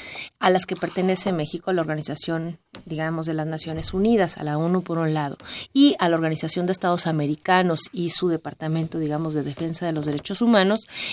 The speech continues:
es un acto políticamente importante que coloca a Andrés Manuel en una situación que no lo habíamos visto, y hay que señalarlo. Eh, Andrés Manuel lleva dos campañas a la presidencia, y una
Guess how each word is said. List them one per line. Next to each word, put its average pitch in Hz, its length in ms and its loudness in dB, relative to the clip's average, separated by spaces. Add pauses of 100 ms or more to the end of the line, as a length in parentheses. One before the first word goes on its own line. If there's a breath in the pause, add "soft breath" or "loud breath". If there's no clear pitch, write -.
es 214 320 4
un 240 180 10
acto 196 300 4
políticamente 170 960 0
importante 170 720 -2 (280 loud breath)
que 202 180 0
coloca 277 640 6
a 302 40 8
Andrés 226 240 4
Manuel 208 300 4
en 240 120 6
una 226 140 6
situación 208 500 -2
que 233 140 2
no 190 140 6
lo 196 100 6
habíamos 202 440 6
visto, 240 320 4
y 151 60 2
hay 165 80 2
que 214 120 -4
señalarlo. 208 640 6 (420 loud breath)
Eh, 156 460 4
Andrés 170 220 0
Manuel 190 240 6
lleva 240 200 8
dos 226 160 4
campañas 214 500 2
a 226 40 2
la 208 120 4
presidencia, 208 640 0
y 254 120 2
una 370 120 4